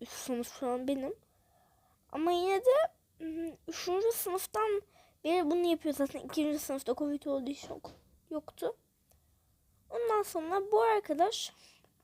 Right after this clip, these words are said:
her zaman bir şey istiyordu ve bunlar da o kadar küçük şeyler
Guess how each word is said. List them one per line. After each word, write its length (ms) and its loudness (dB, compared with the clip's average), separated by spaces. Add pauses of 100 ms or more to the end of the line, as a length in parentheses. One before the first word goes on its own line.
(1200)
her 380 4
zaman 380 2
bir 40 -2
şey 220 2
istiyordu 520 -4
ve 140 6 (380)
bunlar 400 2
da 60 2
o 60 -2
kadar 300 6
küçük 260 -10
şeyler 500 6